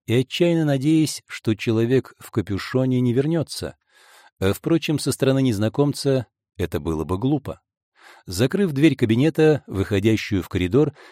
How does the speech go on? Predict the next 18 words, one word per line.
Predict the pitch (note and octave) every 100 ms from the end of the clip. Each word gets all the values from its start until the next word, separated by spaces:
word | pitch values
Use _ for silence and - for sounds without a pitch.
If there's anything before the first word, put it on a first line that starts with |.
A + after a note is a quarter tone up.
| -
Доминик | G2 A#2+ F3 G3
садится | - E3 F3 -
в | C#3+
кресло | - D#3 - D3
на | B2+
колесиках, | A#2 C#3+ D#3+ - D#3 - - _ -
берет | G2+ D#3+ -
ключи, | G#2 F2 - D#3+ D3 _
приклеенные | - B2+ C3 C3+ C#3 C3+ C3
скотчем | - D3 C3+ - C3
к | A#2+
внутренней | A#2+ B2+ A#2+ B2 B2
стороне | - B2 B2 B2+
столешницы, | - B2+ B2 A#2+ A#2+ - C3 A#2 - - _ -
и | G2
отпирает | G2 - F#2+ F2+ G2 A2+
нижний | - F2 D#2 F2 G2
ящик. | A#2+ C3+ - - -